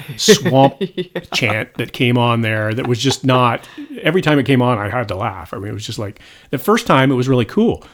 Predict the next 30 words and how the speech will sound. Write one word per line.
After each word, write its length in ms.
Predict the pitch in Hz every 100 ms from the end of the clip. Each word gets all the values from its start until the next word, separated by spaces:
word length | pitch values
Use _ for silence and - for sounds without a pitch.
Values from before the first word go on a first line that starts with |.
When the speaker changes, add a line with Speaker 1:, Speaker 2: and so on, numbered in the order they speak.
| _ -
Speaker 2:
And 180 | - 139
then 400 | 135 127 110 - _ _ _ -
it 100 | 127
ended 220 | 131 123
up 120 | 120
being, 240 | 127 117 120
it's 160 | 113
the 120 | - 113
song 360 | - 120 120
that 100 | 113
they 100 | 107
play 220 | 101 110 113
when 120 | 107
the 60 | 104
credits 320 | 131 131 -
go 180 | 127 123
up 300 | 120 120 107
and 100 | 113
all 120 | 113
that 140 | 113 -
sort 100 | 107
of 40 |
stuff, 100 | 123
just 200 | 127 -
overplayed. 920 | - 143 131 135 113 98 - 87 80 _ _ _ _ _ _ - _ _ -
Speaker 1:
I, 220 | 127 120 -
I 100 | 123
concur. 400 | 127 123 120 117 _ _ -
Speaker 2:
Yeah. 240 | 107 87 - _ -
So, 280 | - 107